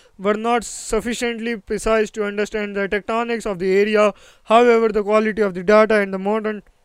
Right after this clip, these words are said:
methodologies used to carry out this wo-, work has made it possible to characterize in detail a system of active faults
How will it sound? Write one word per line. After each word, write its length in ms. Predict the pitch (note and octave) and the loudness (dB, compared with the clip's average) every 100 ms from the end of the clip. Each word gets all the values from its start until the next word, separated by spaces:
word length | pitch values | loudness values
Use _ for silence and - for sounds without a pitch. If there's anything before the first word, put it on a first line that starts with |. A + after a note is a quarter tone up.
| _ _ _ _ _ _ | _ _ _ _ _ _
methodologies 1080 | E3+ F#3 G#3+ - A3 A3+ A3+ A3+ F#3+ G#3 F3 _ _ _ | -10 -2 0 0 0 2 2 0 -4 -6 -10 _ _ _
used 300 | F#3+ A#3 A3 | -6 -4 -4
to 80 | - | -4
carry 320 | G#3+ A3 A3 | 0 2 4
out 220 | G#3+ G#3 | 4 4
this 260 | F#3 G#3+ - | 2 -2 -2
wo-, 380 | F#3+ G#3 A3+ - | 2 4 4 4
work 380 | G3+ G3 E3 _ - _ | 0 0 -2 _ -20 _
has 240 | G#3+ G#3+ | 0 2
made 260 | G#3 A3+ A3+ | 2 0 0
it 180 | G#3+ F#3+ | -2 -2
possible 380 | G3+ G#3+ G#3+ G#3+ | -2 -2 0 0
to 140 | G#3 | 0
characterize 720 | G#3 A3 G#3 A3 A3 A3 G3+ | -2 -2 -2 -6 -4 -2 -4
in 240 | G#3 G3+ F#3 | -8 -10 -12
detail 400 | F#3+ A3 A3 G#3 | -6 0 0 0
a 100 | F#3+ | -6
system 420 | A3 - A3+ A3 | -10 -8 -6 -6
of 200 | G#3 F3+ | -6 -4
active 320 | G3+ F3+ G3 | -4 -2 -6
faults 400 | - A3 A#3 G3 | -4 0 0 0